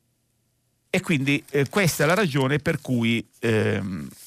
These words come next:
eh, in questo momento il passaporto vaccinale probabilmente non verrà rilasciato. Eh, sul Corriere della Sera Stefano Montefiore, sempre a proposi-, da Parigi, sempre a proposito di...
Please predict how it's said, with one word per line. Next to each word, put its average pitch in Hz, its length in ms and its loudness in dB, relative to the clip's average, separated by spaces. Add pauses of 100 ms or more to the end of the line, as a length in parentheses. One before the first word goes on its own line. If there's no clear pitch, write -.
(100)
eh, 92 380 -6
in 143 180 0
questo 175 320 0
momento 131 500 0
il 120 80 0
passaporto 139 540 0
vaccinale 131 480 2
probabilmente 113 580 0
non 120 260 2
verrà 107 460 2
rilasciato. 95 800 -4 (640)
Eh, 135 440 2
sul 269 240 0
Corriere 190 280 2
della 139 200 2
Sera 117 420 2
Stefano 127 380 0
Montefiore, 127 560 0
sempre 117 360 -2
a - 20 -2
proposi-, 131 600 0
da 107 140 0
Parigi, 120 420 2
sempre 127 300 0
a 123 40 -2
proposito 120 600 0
di... 123 340 0